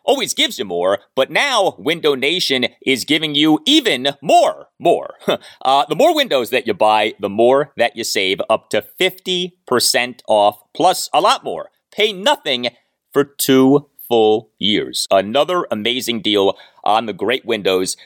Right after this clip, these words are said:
that Window Nation can provide to listeners of the Nats Chat podcast. Save up to fifty percent with the purchase of a house of windows. You know, even given what has been happening with interest and mortgage rates, Window Nation still is keeping zero percent interest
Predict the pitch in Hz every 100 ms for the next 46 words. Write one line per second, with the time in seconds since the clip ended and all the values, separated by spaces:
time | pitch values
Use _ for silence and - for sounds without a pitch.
0 | - 95 85 104 107 101 95 92 98 90
1 | - 95 87 90 87 85 80 - _ -
2 | 85 92 - 85 85 - 87 - 78 85
3 | 85 - - - - 80 76 _ - 71
4 | 69 - 71 - - - 160 170 - 110
5 | - 139 - 165 - 120 127 120 - 101
6 | 95 - 107 - 104 - 85 - 107 104
7 | 92 87 101 95 101 - _ - 123 135
8 | 127 170 214 131 135 147 117 107 107 110
9 | 104 104 110 127 120 101 92 90 _ -
10 | 123 123 117 107 98 123 110 90 90 92
11 | 92 - 90 151 175 170 123 123 - 123
12 | 113 - 208 202 101 104 - 107 - -
13 | 123 - 110 107 90 110 117 120 131 127
14 | - 117 - 101 98 - 98 87 92 90